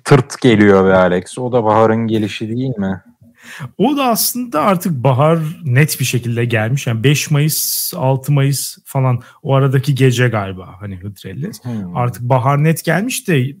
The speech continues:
Speaker 2: yaz geliyor tarzı bir şey, e, herhalde. Orada bence tırtlığı getiren şey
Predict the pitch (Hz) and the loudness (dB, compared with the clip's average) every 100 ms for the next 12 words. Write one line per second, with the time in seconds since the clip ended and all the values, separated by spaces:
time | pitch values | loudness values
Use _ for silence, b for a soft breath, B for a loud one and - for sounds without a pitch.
0 | 143 123 143 143 120 113 104 95 85 _ | -6 0 2 2 2 -2 -2 -6 -10 _
1 | _ _ _ _ _ _ - 104 104 104 | _ _ _ _ _ _ -8 -6 -6 -6
2 | 95 90 98 90 - _ _ _ _ _ | -10 -10 -12 -16 -20 _ _ _ _ _
3 | _ - 113 104 95 92 104 98 117 208 | _ -10 -8 -6 -8 -8 -6 -4 -4 -6
4 | - B B _ _ 180 220 277 247 208 | -8 B B _ _ 0 2 2 2 4
5 | 208 208 240 - - 170 156 170 190 214 | 4 2 -2 -6 2 4 4 2 4 4
6 | 180 175 180 202 214 - 160 254 | 4 2 2 2 0 -2 -2 -4